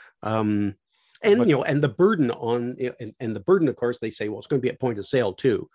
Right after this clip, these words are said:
Speaker 1: So the burden is on the retailers to reprogram all of their,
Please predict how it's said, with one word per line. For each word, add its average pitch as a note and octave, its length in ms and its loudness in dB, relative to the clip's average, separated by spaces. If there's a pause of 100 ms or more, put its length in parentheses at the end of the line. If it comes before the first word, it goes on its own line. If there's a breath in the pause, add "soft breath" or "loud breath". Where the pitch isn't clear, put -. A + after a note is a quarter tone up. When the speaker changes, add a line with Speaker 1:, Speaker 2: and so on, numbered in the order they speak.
(260 loud breath)
Speaker 1:
So G#2+ 800 -2
the G#2 80 -8
burden D3 320 0
is A2 140 -4
on A2+ 120 0
the G#2 100 -4
retailers A#2 800 -2
to G2+ 220 -6
reprogram A#2 1120 -2
all B2+ 260 -2
of B2+ 140 -8
their, A#2 360 -6